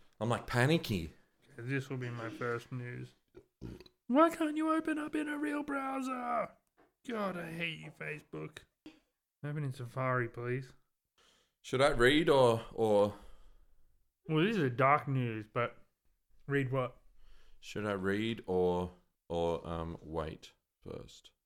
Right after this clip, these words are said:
Speaker 2: What do you mean?
Speaker 1: Nervous. I'm so nervous.
Speaker 2: Well, if you talk from first, you've got to <coughs> immediately start talking when you've eaten a spicy thing. And the other person just gets to relax a bit and enjoy their spiciness.
Speaker 1: Not allowed to wipe your face.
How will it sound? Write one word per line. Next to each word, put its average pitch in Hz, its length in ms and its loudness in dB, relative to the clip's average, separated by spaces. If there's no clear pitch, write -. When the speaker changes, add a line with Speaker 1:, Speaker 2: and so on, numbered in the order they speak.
Speaker 2:
What 143 60 -12
do - 20 -8
you 135 100 -6
mean? 135 160 -6
Speaker 1:
Nervous. - 380 -14
I'm - 100 -8
so - 140 -14
nervous. 98 380 -12
Speaker 2:
Well, 202 100 4
if 196 100 0
you 220 100 0
talk 226 360 2
from 220 140 -2
first, 156 420 4
you've 156 180 0
got 180 120 8
to 170 200 6
<coughs> - 0 -
immediately 175 680 2
start 147 340 4
talking 147 320 2
when 131 100 2
you've 131 140 0
eaten 127 460 -2
a 127 60 -6
spicy 127 460 -4
thing. 104 220 -14
And 143 120 -2
the 143 80 2
other 139 140 -2
person 139 340 0
just 127 140 -6
gets 131 240 -2
to 131 100 -4
relax 120 720 -4
a 135 40 -6
bit 110 300 -10
and 127 120 -4
enjoy 120 440 0
their 110 160 -6
spiciness. 117 640 -6
Speaker 1:
Not 107 200 0
allowed 110 300 0
to 95 340 0
wipe 101 340 4
your 92 100 -4
face. 87 480 -6